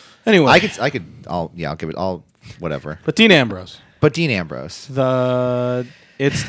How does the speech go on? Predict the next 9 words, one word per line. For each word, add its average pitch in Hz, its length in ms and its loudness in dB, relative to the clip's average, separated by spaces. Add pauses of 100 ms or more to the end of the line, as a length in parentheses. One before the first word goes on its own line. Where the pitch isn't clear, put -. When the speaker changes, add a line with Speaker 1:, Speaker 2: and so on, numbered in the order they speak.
Speaker 1:
the, 147 360 -12
the 175 140 2
spotlight's 233 540 4
on 220 140 6
him, 196 260 2
you 143 80 2
know? 165 160 6
Like, 165 260 2
whenever 202 640 0